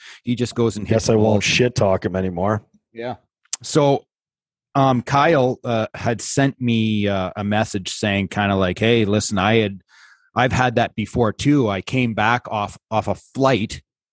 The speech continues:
Speaker 1: you know, a couple years ago. I don't know when it was." And, uh,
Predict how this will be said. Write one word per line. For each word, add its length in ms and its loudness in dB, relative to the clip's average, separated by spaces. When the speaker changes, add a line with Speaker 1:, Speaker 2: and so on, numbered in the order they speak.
Speaker 1:
you 160 0
know, 360 2
a 160 -2
couple 260 0
years 320 0
ago. 240 2
I 100 2
don't 140 -2
know 100 -4
when 180 -2
it 80 -2
was." 360 0
And, 260 -4
uh, 200 2